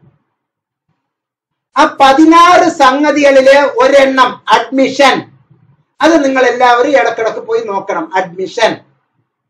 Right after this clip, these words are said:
registration, അത് നോക്കണം. ഡൗൺലോഡ്സ്, ഹോം പേജ്,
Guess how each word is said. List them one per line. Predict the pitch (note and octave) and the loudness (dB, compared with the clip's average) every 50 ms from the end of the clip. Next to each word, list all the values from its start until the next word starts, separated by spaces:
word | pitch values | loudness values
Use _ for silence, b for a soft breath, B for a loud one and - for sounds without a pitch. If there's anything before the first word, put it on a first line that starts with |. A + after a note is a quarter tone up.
| _ _ _ _ _ _ _ _ _ _ _ _ _ _ _ _ _ - | _ _ _ _ _ _ _ _ _ _ _ _ _ _ _ _ _ -4
registration, | A3+ C4 D4+ C#4+ D#4 E4 D#4+ - - - B3+ B3 B3 B3 - - C4+ C4 A#3+ - - - _ _ _ _ _ _ _ _ _ _ _ _ _ _ _ _ _ _ _ _ _ _ _ _ _ _ _ _ _ _ _ _ _ _ _ - | -2 -2 0 0 0 0 0 -2 -4 -4 -2 0 0 0 -2 -2 -2 -2 -2 -2 -6 -12 _ _ _ _ _ _ _ _ _ _ _ _ _ _ _ _ _ _ _ _ _ _ _ _ _ _ _ _ _ _ _ _ _ _ _ -4
അത് | A#3 C4+ C4+ C4+ C#4 | 0 0 2 2 2
നോക്കണം. | C#4 - - A#3 - D#3+ - - _ _ _ _ _ _ _ _ _ _ - _ _ _ _ _ _ _ _ _ _ _ _ _ _ - | 0 0 -2 -4 -6 -6 -8 -12 _ _ _ _ _ _ _ _ _ _ -20 _ _ _ _ _ _ _ _ _ _ _ _ _ _ -4
ഡൗൺലോഡ്സ്, | B3+ C#4 D4 D4+ D4+ D4 C#4 C4+ C#4 D4 D4+ C#4 A#3+ - - - - - - _ _ _ _ _ _ _ _ _ _ _ - - | -2 0 2 0 0 0 -2 0 2 2 2 2 2 0 -2 -8 -16 -20 -20 _ _ _ _ _ _ _ _ _ _ _ -2 0
ഹോം | A3+ C#4+ D4 D4 D4 - | 2 2 2 0 0 -2
പേജ്, | D4 C#4+ C#4+ C#4 - D4 D#4+ | 0 2 2 2 2 2 0